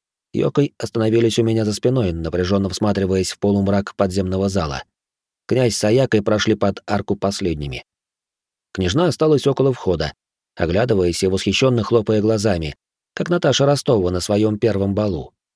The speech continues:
Нори же особой радости не испытывал. «Что-то не похоже это на склеп», со вздохом произнёс он, обводя взглядом зал. «Наверно, зря мы взяли с собой только десять бойцов». «Да кто ж знал, что тут такое?»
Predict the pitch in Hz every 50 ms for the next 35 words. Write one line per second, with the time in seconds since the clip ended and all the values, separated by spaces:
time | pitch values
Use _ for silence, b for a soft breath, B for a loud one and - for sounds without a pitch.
0 | _ _ _ _ _ _ _ - 156 170 180 165 160 147 123 135 135 127 117 -
1 | 156 135 120 123 123 123 120 113 117 107 - 113 113 107 107 107 - - 95 85
2 | - 78 71 65 62 - _ _ _ _ _ _ _ _ _ _ _ _ _ -
3 | - - - - 107 131 - 143 143 143 131 156 147 131 - 131 131 147 151 131
4 | 139 135 131 123 127 123 120 113 - - 101 92 82 - - - _ _ _ _
5 | _ _ _ _ _ - - - 95 92 92 101 98 95 104 98 95 98 101 98
6 | 95 90 104 98 95 - - - 120 123 120 113 - - 95 87 90 95 92 92
7 | 98 95 92 95 95 95 92 90 90 92 90 90 87 76 67 - - - _ _
8 | _ _ _ _ _ _ _ _ _ _ _ - 95 113 135 151 170 170 156 156
9 | 160 147 120 127 147 165 165 160 160 139 117 135 135 131 127 117 - 135 123 117
10 | 123 120 110 117 113 113 117 113 104 113 107 98 107 101 95 101 101 98 - 98
11 | 78 71 - - _ _ _ _ _ _ _ _ _ _ _ _ _ _ - 80
12 | 82 87 - - - 175 151 104 101 123 160 160 123 98 - - 110 - 127 113
13 | - - 139 135 - 143 107 82 73 67 -